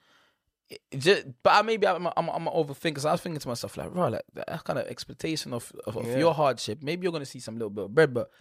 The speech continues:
Speaker 1: you
Speaker 2: Yeah.
Speaker 1: prob-, I don't know, innit? I, I don't know, I don't know any,
Speaker 2: Yeah.
Speaker 1: anyone's figures. I don't talk anyone's numbers.
Speaker 2: No,
Speaker 1: That's
Speaker 2: no,
Speaker 1: their
Speaker 2: of course,
Speaker 1: numbers.
Speaker 2: of course.
Speaker 1: But I'm just
Speaker 2: It's
Speaker 1: talking
Speaker 2: the
Speaker 1: from the, from the
Speaker 2: idea.
Speaker 1: idea of
Speaker 2: Yeah,
Speaker 1: just
Speaker 2: yeah,
Speaker 1: like,
Speaker 2: yeah.
Speaker 1: rah, like,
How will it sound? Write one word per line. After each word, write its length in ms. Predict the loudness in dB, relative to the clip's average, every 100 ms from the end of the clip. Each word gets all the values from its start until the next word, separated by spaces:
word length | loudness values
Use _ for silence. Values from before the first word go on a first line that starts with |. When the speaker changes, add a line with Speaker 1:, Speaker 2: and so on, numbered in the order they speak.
| _
Speaker 1:
you 80 | -4
Speaker 2:
Yeah. 60 | 0
Speaker 1:
prob-, 220 | 0 0
I 120 | 0 2
don't 200 | 2 6
know, 240 | 8 10
innit? 280 | 8 6 4
I, 140 | 6
I 20 | 6
don't 340 | 6 6 4
know, 120 | 4
I 40 | 2
don't 40 | 2
know 40 |
any, 260 | -2 -2 -4
Speaker 2:
Yeah. 60 |
Speaker 1:
anyone's 320 | -2 0 0 0
figures. 280 | -2 2
I 40 | 4
don't 160 | 4
talk 140 | 0 -4
anyone's 280 | -2 -4 -4
numbers. 180 | -4 -4
Speaker 2:
No, 60 |
Speaker 1:
That's 120 | 0 2
Speaker 2:
no, 40 |
Speaker 1:
their 100 | 2
Speaker 2:
of 80 | 2
course, 100 | -2
Speaker 1:
numbers. 180 | -2 -4
Speaker 2:
of 140 | -6
course. 100 | 2 6
Speaker 1:
But 40 |
I'm 80 | 6
just 120 | 4
Speaker 2:
It's 60 | 2
Speaker 1:
talking 200 | 2 4
Speaker 2:
the 40 |
Speaker 1:
from 120 | 0
the, 160 | 4 2
from 120 | 2
the 60 | 2
Speaker 2:
idea. 180 | 4 2
Speaker 1:
idea 440 | 0 4 8 8
of 80 | 6
Speaker 2:
Yeah, 40 | 2
Speaker 1:
just 180 | 2
Speaker 2:
yeah, 60 | 6
Speaker 1:
like, 100 | 6
Speaker 2:
yeah. 280 | 2 -2 -4
Speaker 1:
rah, 240 | 2 6 6
like, 260 | 4 0